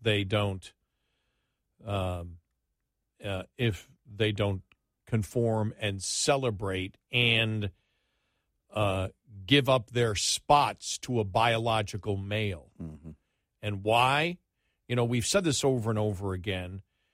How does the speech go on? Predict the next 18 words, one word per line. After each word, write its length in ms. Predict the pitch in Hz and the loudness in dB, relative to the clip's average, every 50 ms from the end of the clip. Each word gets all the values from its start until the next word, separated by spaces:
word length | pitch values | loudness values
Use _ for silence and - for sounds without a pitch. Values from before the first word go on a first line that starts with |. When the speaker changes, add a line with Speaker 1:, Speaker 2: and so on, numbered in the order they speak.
| _ _ _ _ - | _ _ _ _ -6
Speaker 1:
and, 580 | 113 113 110 110 107 107 104 104 104 104 104 _ _ - 117 | -2 0 0 2 2 0 0 0 -2 -4 -6 _ _ -8 -4
and, 320 | 107 107 101 98 101 - _ _ _ _ | -4 -4 -4 -4 -8 -12 _ _ _ _
you 120 | - 131 | -10 -8
know, 120 | 110 95 92 | -8 -8 -8
we 220 | 98 107 117 113 | -6 -4 -2 -2
do 280 | 107 95 127 131 123 120 | 0 0 0 0 2 2
it 80 | 113 | 2
as 240 | 117 107 107 92 87 | 2 2 0 0 0
a 340 | 107 98 95 92 92 85 - _ _ _ _ _ _ _ _ _ _ _ _ _ _ - | 0 0 0 -2 -2 -4 -8 _ _ _ _ _ _ _ _ _ _ _ _ _ _ -10
<laughs> 80 | 117 - _ _ _ _ _ _ _ _ _ _ _ _ _ _ _ _ _ - | -10 -10 _ _ _ _ _ _ _ _ _ _ _ _ _ _ _ _ _ -6
little 200 | 120 123 107 104 | -4 -4 -4 -4
shot 500 | 90 - - - - - 147 139 127 - _ - | -8 -8 -6 -2 2 4 4 4 4 0 _ -6
there 420 | 113 101 95 95 104 104 104 104 _ _ _ - | -4 -4 -2 -2 -2 -2 -4 -6 _ _ _ -6
at 280 | 113 110 107 95 - - | -2 -2 -2 -2 -4 -4
the 220 | 120 107 101 98 | -4 -4 -4 -4
radical 460 | 95 98 120 113 110 107 98 - 107 | -2 0 2 2 2 0 -2 -6 -8
transgender 720 | 92 - - 117 101 98 95 90 - 117 101 101 95 95 92 | -10 -6 -6 -4 -4 -4 -6 -6 -6 -4 -4 -4 -4 -8 -8
movement 520 | 95 110 123 117 95 95 95 90 92 - | -4 -4 -4 -4 -4 -6 -10 -12 -12 -14